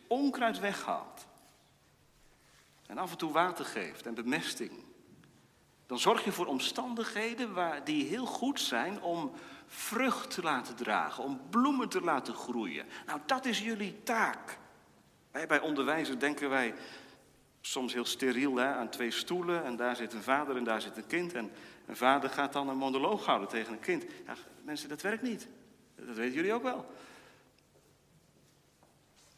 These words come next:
Onderwijzen, Deuteronomium zes, dat is ook heel eenvoudig als je met je kind loopt en wandelt en in de auto zit en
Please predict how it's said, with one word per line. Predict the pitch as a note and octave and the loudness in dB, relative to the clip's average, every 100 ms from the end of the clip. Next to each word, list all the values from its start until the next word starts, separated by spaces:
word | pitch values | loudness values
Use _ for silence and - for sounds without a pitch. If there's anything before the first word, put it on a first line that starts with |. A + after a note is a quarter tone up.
| _ _ _ - | _ _ _ -4
Onderwijzen, | E3+ F3+ F3 G#3+ G#3+ E3+ F3 G3+ G#3 C3+ | 0 2 6 8 8 8 6 0 -2 2
Deuteronomium | D3 C#3+ D3 D3 C#3+ C3+ B2+ | 2 4 4 6 6 4 4
zes, | D#3+ F#3+ - - - - - - - - - - - - _ _ _ _ _ - - - - | 4 4 2 -6 -8 -12 -20 -20 -20 -20 -20 -20 -20 -20 _ _ _ _ _ -20 -20 -20 -12
dat | C#3 | -8
is | D3 | -2
ook | D3 | -2
heel | D3+ D#3 | 0 2
eenvoudig | D3+ D#3+ E3+ D3 | 2 4 2 2
als | C#3+ - | -2 -2
je | C#3 | -2
met | C3+ | -4
je | - | -6
kind | - D3 | -4 -4
loopt | C3 D#3 D#3+ - - - - | 0 0 0 -4 -12 -12 -12
en | A#2+ | -2
wandelt | C3 D3 C#3+ C#3+ C#3+ | 0 2 0 -4 -2
en | B2+ | -2
in | |
de | A#2+ | 2
auto | C3+ C#3+ C3 | 2 0 -4
zit | C3+ B2+ | -4 -4
en | A#2+ A2 G2+ | -4 -4 -8